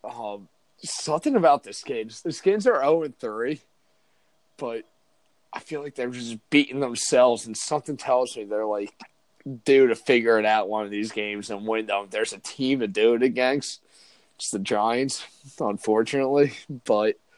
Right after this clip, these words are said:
I mean, after what I saw from Danny Dimes last week, I'm not gonna pick against the Giants. I think the thing that kills the Giants, that Saquon injury.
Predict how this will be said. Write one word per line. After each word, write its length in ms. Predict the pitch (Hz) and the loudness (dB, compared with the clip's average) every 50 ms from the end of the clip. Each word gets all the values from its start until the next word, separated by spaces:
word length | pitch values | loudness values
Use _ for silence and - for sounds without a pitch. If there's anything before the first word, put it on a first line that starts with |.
| _ _ _ _ _ _ _ _ _ _ _ _ _ _ _ - | _ _ _ _ _ _ _ _ _ _ _ _ _ _ _ -2
I 60 | 123 | 0
mean, 180 | 120 120 120 | 2 2 2
after 320 | 123 127 127 127 - 139 123 | 2 0 0 0 -2 -2 -2
what 100 | 120 117 | -2 -2
I 100 | 110 110 | -4 -6
saw 280 | - - 131 110 110 | -6 -4 -4 -4 -4
from 160 | 107 - 117 104 | -6 -8 -10 -10
Danny 300 | 101 104 104 104 101 98 | -10 -10 -10 -10 -12 -10
Dimes 520 | 104 101 101 101 101 101 101 - - - - | -10 -8 -8 -8 -8 -10 -12 -14 -14 -12 -8
last 460 | 175 123 101 101 104 107 - - - | -6 -4 -2 -2 -2 -4 -6 -8 -8
week, 440 | 117 104 101 101 104 - _ - - _ _ _ _ _ _ _ _ _ _ - | -6 -4 -4 -4 -6 -8 _ -20 -20 _ _ _ _ _ _ _ _ _ _ -12
I'm 600 | - - - - 101 104 107 110 110 113 110 101 _ _ _ _ _ _ _ _ | -10 -10 -10 -10 -12 -12 -12 -10 -8 -8 -8 -10 _ _ _ _ _ _ _ _
not 320 | 127 123 120 120 120 127 - | -2 2 4 4 4 4 2
gonna 160 | - 131 101 | 0 -2 -2
pick 340 | - - - 139 127 123 - | -2 0 2 2 2 2 2
against 360 | 127 120 127 123 127 - - | 0 2 2 2 2 -2 -6
the 60 | 135 | -6
Giants. 640 | 127 120 147 135 131 131 135 135 135 127 - - - _ - - - - - - - - - - - - - - - _ _ | -2 0 2 2 2 2 0 0 -2 -4 -6 -12 -16 _ -20 -20 -20 -20 -20 -20 -20 -20 -20 -20 -20 -20 -20 -20 -20 _ _
I 160 | - 120 113 113 | 4 4 4 2
think 340 | - 131 117 110 110 110 - - - - - - _ _ _ _ _ _ _ _ | 0 -4 -4 -4 -6 -10 -12 -16 -18 -20 -20 -20 _ _ _ _ _ _ _ _
the 120 | - 156 135 | -6 -6 -4
thing 160 | - 156 139 | -2 -2 -2
that 100 | 123 117 | -2 -4
kills 300 | - - 123 98 101 - | -6 -6 -8 -8 -8 -10
the 40 | - - | -10 -6
Giants, 340 | 120 107 101 101 104 - | -4 -4 -4 -4 -4 -4
that 100 | - 113 | -4 -4
Saquon 560 | 107 - - 117 104 104 - - 104 101 98 101 | -4 -4 -4 -4 -4 -4 -4 -6 -6 -6 -6 -8
injury. 480 | 101 104 104 - 98 98 104 107 107 | -10 -10 -8 -8 -4 -2 -2 -2 -4